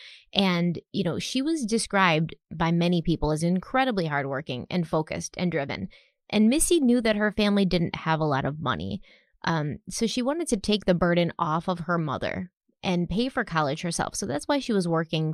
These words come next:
throughout high school. She didn't want her mother to have to pay for college.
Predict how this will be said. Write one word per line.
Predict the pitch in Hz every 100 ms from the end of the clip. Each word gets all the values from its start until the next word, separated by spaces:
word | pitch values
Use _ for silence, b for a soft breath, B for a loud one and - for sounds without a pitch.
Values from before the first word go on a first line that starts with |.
| -
throughout | 160 151 156
high | 147 139
school. | - 151 139
She | 160 196
didn't | 226 220
want | 185 175
her | 175
mother | 151 151 151
to | 160
have | 147
to | 156
pay | 165
for | 143 -
college. | - - 120 - 190 190